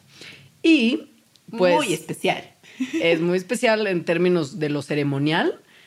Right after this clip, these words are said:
Speaker 1: es decir, como la expresión simbólica de comer pozole y, y los ingredientes que lo componen, y, y como que la cosmogonía que está involucrada de la combinación del maíz con la carne que usaban para hacer pozole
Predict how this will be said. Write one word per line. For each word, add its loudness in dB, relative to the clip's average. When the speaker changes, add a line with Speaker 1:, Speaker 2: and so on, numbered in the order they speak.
Speaker 1:
es -6
decir, -2
como -4
la 0
expresión -4
simbólica 0
de -2
comer -2
pozole 0
y, -6
y -6
los -2
ingredientes 0
que -6
lo -4
componen, 0
y, 4
y -4
como 0
que 2
la 2
cosmogonía 2
que -8
está -6
involucrada 0
de 2
la -2
combinación -4
del -6
maíz 0
con -4
la -6
carne -2
que -14
usaban -4
para -14
hacer -10
pozole -6